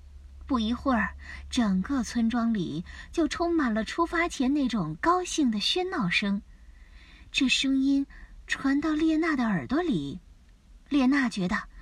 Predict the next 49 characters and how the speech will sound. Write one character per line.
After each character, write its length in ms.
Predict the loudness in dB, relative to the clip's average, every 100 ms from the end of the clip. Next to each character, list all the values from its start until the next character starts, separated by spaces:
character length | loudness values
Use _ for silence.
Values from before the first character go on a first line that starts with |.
| -20 -20 -10
自 200 | -4 -2
己 200 | 0 0
待 240 | 2 0
的 100 | 0
这 160 | -2 -2
个 140 | -2
地 180 | -2 -2
方 240 | -2 -4 -6 -14 -2
马 340 | 2 2 0
上 420 | -2 0 0 0 -4 -18 -8
就 140 | 2 4
要 160 | 4
变 220 | 2 0 0
得 100 | 2
不 140 | 0
保 240 | 0 -2
险 340 | -2 -2 -4 -4
了， 180 | -2 -2 -4 -20 -20 -20 -12 0
于 180 | 2 4
是 300 | 4 2 2 -8 -20 -8
就 200 | 0 0
撒 260 | 2 0 2
腿 180 | 0
跑 280 | -2 0 -2
回 160 | 0 0
了 80 | 0
马 180 | -2
背 180 | -2 -2
肚， 240 | 0 -2 -2 -10 -20 -4
根 260 | 0 2 2
本 220 | 2 0
不 240 | 0 -2
去 180 | 0 0
关 260 | 2 2 2
心 200 | 2 2
那 160 | 0
个 200 | 0 -2 -2 -10 -12 -4
尾 300 | 0 0 0
巴 320 | 0 0 0
冻 300 | 0 2 2
结 140 | 0 0
在 160 | 0
冰 300 | 2 2 4
里 100 | 2
的 100 | 0
叶 240 | 0 2 0
森 240 | 0 0
格 220 | 0 0
伦。 400 | 0 2 2 0